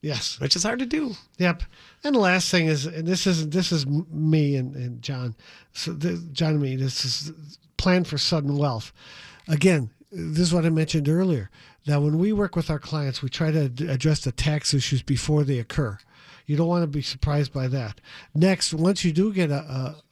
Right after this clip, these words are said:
Speaker 1: a, a, a proceeds from the sale of your business, it may come all at once, it may come in periodically, but you wanna be prepared to know where you're going to invest that.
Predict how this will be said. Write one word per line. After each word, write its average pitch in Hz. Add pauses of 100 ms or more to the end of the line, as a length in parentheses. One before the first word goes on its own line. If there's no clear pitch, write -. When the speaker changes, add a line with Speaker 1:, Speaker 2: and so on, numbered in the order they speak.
Speaker 1:
a, 170
a, 143 (180)
a 123
proceeds 196
from 147
the 143
sale 165
of 156
your 147
business, 143
it 139
may 165
come 165
all 147
at -
once, 147 (260)
it 165
may 170
come 160
in 143 (260)
periodically, 170 (340)
but 175
you 170
wanna 196
be 170
prepared 151
to 147
know 156
where 156
you're 160
going 147
to 147
invest 123
that. 110